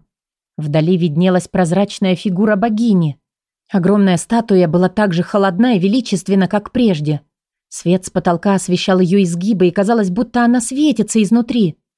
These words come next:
Не знаю, на что я рассчитывала, спеша к ней. Наверное, на чудо. Поскольку было раннее утро, то ни одна живая душа еще не успела прийти сюда.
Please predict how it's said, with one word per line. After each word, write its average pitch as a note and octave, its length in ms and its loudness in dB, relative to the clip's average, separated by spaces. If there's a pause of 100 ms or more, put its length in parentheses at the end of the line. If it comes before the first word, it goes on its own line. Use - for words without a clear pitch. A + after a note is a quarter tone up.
(300)
Не A3+ 100 4
знаю, E3 240 0
на D3 80 -2
что - 160 -6
я D#3+ 140 2
рассчитывала, E3 500 -2
спеша F#3 380 -4
к - 100 -8
ней. F3+ 300 0 (340)
Наверное, G#3+ 340 0
на D#3+ 120 -2
чудо. D3 420 -6 (460)
Поскольку G3 540 -2
было G3+ 260 2
раннее A3 340 2
утро, G3+ 380 -2 (280)
то A3 120 0
ни A3 100 4
одна A3+ 340 2
живая A#3 280 0
душа A3+ 260 -2
еще B3 220 -2
не B3 100 2
успела C#4 480 -2
прийти F#3+ 380 -2
сюда. D3+ 420 -4